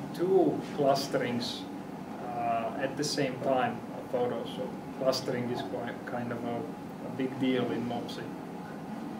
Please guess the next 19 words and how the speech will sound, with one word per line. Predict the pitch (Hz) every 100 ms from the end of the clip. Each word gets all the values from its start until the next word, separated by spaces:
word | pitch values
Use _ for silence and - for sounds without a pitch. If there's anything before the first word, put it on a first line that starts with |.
| - - - - -
So | - 131 139
able | 170 180 175
to | 156
access | 151 151 156 143
the | 139
photo | - 131 131 123 120 123
via | 123 123 - 147 139
the | 131
photo | 143 135 127 127 120
collection | 127 120 - 131
via | 123 123 120 120
time | 160 170 180 - - - - -
or | 131 127
via | 127 120 120 120 117 - - - -
location, | 139 127 127 - - - - - - - - -
uh, | - - - -
on | 123
the | 120
map, | 120 117